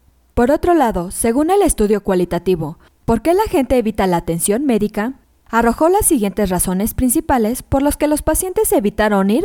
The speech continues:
al médico. En primer lugar, más de un tercio de los participantes, el treinta y tres punto tres por ciento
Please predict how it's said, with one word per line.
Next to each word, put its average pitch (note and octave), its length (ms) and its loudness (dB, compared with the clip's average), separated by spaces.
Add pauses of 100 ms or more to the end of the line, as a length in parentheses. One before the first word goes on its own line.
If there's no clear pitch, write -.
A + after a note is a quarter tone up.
al F#3 240 -2
médico. E3 460 -6 (760)
En B3 160 2
primer F3+ 340 -2
lugar, A#3+ 440 0 (280)
más D4 220 2
de F4+ 80 2
un E4 60 -6
tercio C4 280 0
de A3+ 100 2
los F#3+ 160 0
participantes, F3 1040 -6
el G#3 140 -2
treinta G3 240 0
y F3+ 40 2
tres A#3+ 260 -2
punto G#3 280 -2
tres F3+ 220 -4
por D4 200 -2
ciento A#3+ 440 -2